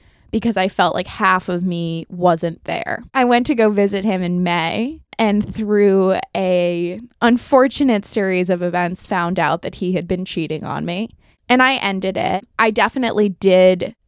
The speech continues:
have the option to stay through that. Of course, I think every girl kind of deals with that internal dilemma of, "Do I stay? Do I go? How do I work through this?"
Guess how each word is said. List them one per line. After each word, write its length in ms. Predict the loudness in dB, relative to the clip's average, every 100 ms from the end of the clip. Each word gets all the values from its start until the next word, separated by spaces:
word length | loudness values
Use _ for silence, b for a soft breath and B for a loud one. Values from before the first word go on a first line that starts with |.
| 0
have 220 | 0 2
the 160 | 2 4
option 720 | 4 4 2 2 2 0 -8 -4
to 160 | -2
stay 720 | -2 -2 0 2 4 2 0 -6
through 360 | -10 -2 0 0
that. 440 | 0 0 -2 -8 -4
Of 160 | -6 -6
course, 480 | 0 2 2 -2 -2
I 80 |
think 220 | -2 -4 -2
every 360 | -2 0 -2 -2
girl 240 | -2 -2
kind 320 | -4 -6 -2
of 100 | -2
deals 320 | -2 -2 -2 -4
with 120 | -6
that 240 | -4 -2
internal 500 | -4 -4 -4 -4 -4
dilemma 640 | -6 -8 -6 -6 -4 -4 -6
of, 560 | -4 -2 -2 -6 -14 -20 b b b b b b b _ _ _ -4
"Do 180 | 2 4
I 80 |
stay? 340 | 2 -2 0 2
Do 160 | 2
I 160 | 2 0
go? 260 | 0 0 2
How 180 | 2
do 100 | 0
I 100 | 0
work 240 | -2 -6 -6
through 260 | -2 0
this?" 440 | 2 0 -2 -4